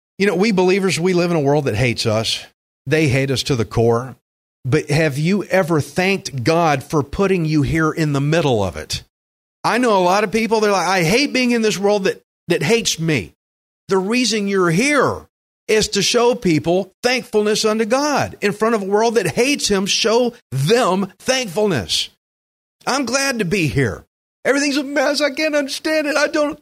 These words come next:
I, what's gonna happen? I'm thankful to be here. Why? Because I'm showing them my Lord. They'll learn off of me. Thank God for putting us here in the middle of it. If you're worried, "I hate it here, I just wanna go home and be with Jesus." If you think like that, you're missing the blessing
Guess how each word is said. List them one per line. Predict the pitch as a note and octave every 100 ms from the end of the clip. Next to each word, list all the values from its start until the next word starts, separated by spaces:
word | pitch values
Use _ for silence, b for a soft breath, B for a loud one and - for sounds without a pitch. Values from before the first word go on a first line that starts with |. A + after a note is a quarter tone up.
| -
I, | C#4+ C#4+ -
what's | D#4 -
gonna | D4 B3+
happen? | C4+ D4+ B3+ - _
I'm | C#3 A#3
thankful | - A#3+ A3+ A#3+
to | A3+
be | B3+ C4+
here. | A3+ D3 A2+
Why? | E4 E4+ E4 G3 C3 B B -
Because | F#3 D3 F3 D#3
I'm | D3+
showing | B2 - D#3+ A#3
them | A3+
my | G#3+ F#3
Lord. | F#3+ E4 F4 D3 F#2 - _ _ _ _ _ _ _
They'll | D3 A3
learn | A#3 C#4 B3
off | A#3+ A3
of | G3
me. | C4 E4 C3+ E2+ - _ _ _ _ _
Thank | A#3 C#4 C4 F#3
God | F#3+ B3+ B3+
for | F#3+
putting | D3+ A3+ F3+
us | G3
here | A3 G#3+
in |
the | G#3+
middle | A#3 D4 A#3+
of | A#2+ D#2+
it. | E2+ - _ _ -
If | B2 -
you're | F3
worried, | D#3 E3 G#3+ A#3 A#2+ -
"I | D3+
hate | B2 - A3 A#3+
it | A2
here, | F#2 G#2
I | C3+
just | F#3+ -
wanna | C#3+
go | A2
home | F2+ G3+ G3 G2+ G#2 B2 - -
and | D3
be | F3
with | D#3 A2
Jesus." | D#3 A#3 C#3+ D3+
If |
you | D3
think | D3 A#3+
like | F#3 A2+
that, | B2+ B2
you're | C#3+ D3+
missing | B2+ F#3 A#3 F#3+ E3
the | C#3
blessing | G#2 C3+ G#3+ - D3+ D3+